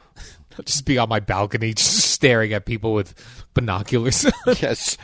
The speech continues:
Speaker 2: that will be creepy. Oh my God! Why don't you get a telescope?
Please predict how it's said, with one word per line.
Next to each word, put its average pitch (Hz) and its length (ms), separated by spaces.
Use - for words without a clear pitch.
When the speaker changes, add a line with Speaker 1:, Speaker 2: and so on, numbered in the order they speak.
Speaker 2:
that 117 260
will 120 120
be - 120
creepy. 104 580
Oh 131 100
my 123 160
God! 104 300
Why 107 60
don't 135 140
you 143 40
get 160 100
a - 20
telescope? 143 600